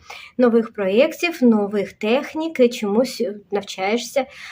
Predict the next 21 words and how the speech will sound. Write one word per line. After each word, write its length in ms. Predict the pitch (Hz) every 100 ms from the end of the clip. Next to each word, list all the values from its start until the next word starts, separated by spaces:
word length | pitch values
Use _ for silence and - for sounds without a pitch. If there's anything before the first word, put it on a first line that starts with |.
| - -
а 140 | 202
також 500 | 208 254 349 359 330
постійно 680 | - 392 - 240 269 285 247
працюєш 540 | 196 - 202 269 302
над 180 | 202 190
роз-, 320 | - - 202
розвиттям 720 | 214 220 190 196 - 233 320
свого 380 | 311 202 180 220
каналу. 480 | 190 170 156 151 - _ _ _ _ - - _
Ну, 180 | 339 415
отже, 280 | 226 170 190
друзі, 360 | - 180 - 170 _ _ _ _ _ _ - _ _ _ _ - 226
це 160 | 302 349
моя 280 | 349 262 277
нова 240 | 208 196
шапочка. 720 | - - - - - 320 - _ _ _ - - - -
Вона 240 | 277 403
пов'язана 680 | 427 262 226 240 330 370 294
в 120 | 240
техніці 760 | - 220 262 330 330 - 339 339 349 - _ -
жакарду. 840 | 233 262 - 240 185 - 220 330